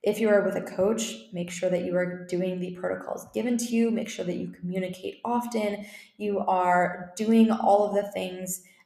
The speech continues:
as much as possible. If you're just going through the motions, it's not going to pan out well for you. Don't give up on yourself too quickly. Buy into the process. It is a long game. It is not a short-term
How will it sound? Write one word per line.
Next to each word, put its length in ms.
as 220
much 360
as 300
possible. 480
If 80
you're 80
just 200
going 200
through 120
the 80
motions, 580
it's 260
not 300
going 180
to 100
pan 340
out 200
well 200
for 160
you. 360
Don't 220
give 140
up 120
on 100
yourself 460
too 140
quickly. 680
Buy 540
into 240
the 80
process. 440
It 140
is 140
a 200
long 280
game. 240
It 80
is 120
not 220
a 80
short-term 720